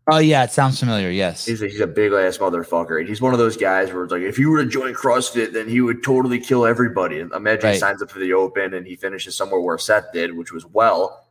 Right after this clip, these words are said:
Speaker 2: a hundredth in the quarterfinal, qualified as an individual into the semifinals, that ended up going team.
Speaker 1: Okay.
Speaker 2: Uh,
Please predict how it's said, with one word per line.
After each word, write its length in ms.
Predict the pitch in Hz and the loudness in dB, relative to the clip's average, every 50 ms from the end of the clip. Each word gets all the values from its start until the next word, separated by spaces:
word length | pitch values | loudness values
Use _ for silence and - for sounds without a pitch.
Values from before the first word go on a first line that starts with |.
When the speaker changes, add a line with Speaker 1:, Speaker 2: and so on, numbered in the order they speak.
| _ _ _ _ | _ _ _ _
Speaker 2:
a 60 | - - | -4 -2
hundredth 320 | 101 98 95 95 92 90 | 0 0 0 0 -2 -4
in 80 | 90 85 | -4 -6
the 80 | 85 | -6
quarterfinal, 600 | 82 - 87 87 92 92 - 101 101 101 101 98 | -2 0 2 2 2 2 4 2 4 4 2 0
qualified 500 | 90 - 85 87 90 90 - 90 90 87 | 0 0 0 0 2 2 2 0 0 0
as 100 | 87 87 | -2 -6
an 100 | 87 92 | -10 -14
individual 480 | 90 90 87 80 90 90 87 90 90 90 | -14 -14 -10 -8 -8 -8 -4 -2 -2 -2
into 120 | 87 85 73 | -2 -4 -8
the 80 | 82 | -10
semifinals, 680 | 82 - 92 90 90 92 92 - 95 95 98 98 92 82 | -6 -6 -4 -2 -2 -2 0 0 2 2 2 2 0 0
that 100 | 87 78 82 | 0 0 0
ended 140 | 87 90 90 | 0 0 -2
up 120 | 87 - - | -2 0 0
going 240 | 92 87 85 82 | 0 0 -2 -4
team. 340 | 78 - 90 90 95 101 110 - _ _ _ _ _ _ 107 | -8 -6 -4 -2 -2 -2 -4 -8 _ _ _ _ _ _ -4
Speaker 1:
Okay. 340 | 101 95 104 98 101 104 - - | 0 2 2 2 2 0 -2 -4
Speaker 2:
Uh, 60 | 95 | -6